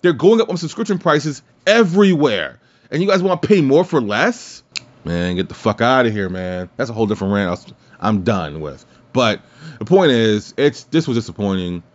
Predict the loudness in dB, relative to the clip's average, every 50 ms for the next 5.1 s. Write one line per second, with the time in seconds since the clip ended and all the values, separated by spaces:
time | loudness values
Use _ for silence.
0 | _ _ _ -20 _ _ _ _ _ -6 -4 -4 -2 -2 -2 -2 -2 -4 -4 -4
1 | -4 -6 -6 -8 -10 -14 _ _ _ _ _ _ _ _ _ _ _ _ _ _
2 | _ _ -10 -4 0 2 2 2 2 0 -4 -4 -4 -2 0 2 2 2 0 -2
3 | -10 -20 _ _ _ _ _ _ _ _ _ _ _ _ _ _ _ -2 0 2
4 | 2 2 4 4 2 2 0 0 -2 -2 0 2 0 2 2 2 0 -2 -4 -8
5 | -8 -8